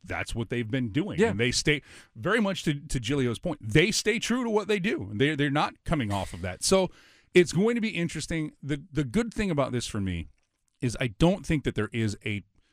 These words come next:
Speaker 1: in fans' minds, I know there's always a wrong choice.
Speaker 2: <laughs> Of course.
Speaker 1: But I don't think with the team and their thought process through this the whole year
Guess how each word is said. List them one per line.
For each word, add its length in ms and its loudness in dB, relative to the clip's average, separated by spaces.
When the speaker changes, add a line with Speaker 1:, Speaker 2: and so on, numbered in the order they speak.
Speaker 1:
in 120 2
fans' 340 4
minds, 560 2
I 140 -2
know 160 2
there's 180 0
always 260 0
a 60 -2
wrong 260 0
choice. 500 -6
Speaker 2:
<laughs> 80 -20
Of 100 -16
course. 260 -6
Speaker 1:
But 180 4
I 120 4
don't 360 2
think 280 0
with 200 0
the 140 -4
team 520 -4
and 340 0
their 340 2
thought 360 0
process 460 -2
through 140 -2
this 140 -4
the 100 -8
whole 340 -2
year 300 -6